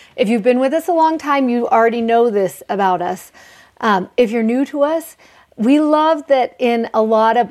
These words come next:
other Christian faiths, this is called a high Holy Week. And we love the thought of that, just this high holiday time where you're gathering and you're worshiping and,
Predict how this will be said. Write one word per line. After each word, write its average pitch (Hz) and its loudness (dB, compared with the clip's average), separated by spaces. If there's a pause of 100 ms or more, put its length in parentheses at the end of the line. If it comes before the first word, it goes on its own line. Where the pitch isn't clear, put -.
(140)
other 226 0
Christian 240 -6
faiths, 220 -4
this 226 -2
is 233 -6
called 220 0
a 202 -2
high 202 -2
Holy 214 -4
Week. 226 -6 (540)
And 233 2
we 277 6
love 269 2
the 294 -4
thought 214 2
of 202 -6
that, 185 -2
just 247 -10
this 269 -4
high 254 0 (120)
holiday 220 2
time 185 -6
where 190 -2
you're 190 -2
gathering 233 0
and 196 -8
you're 196 -4
worshiping 220 -4
and, 190 -4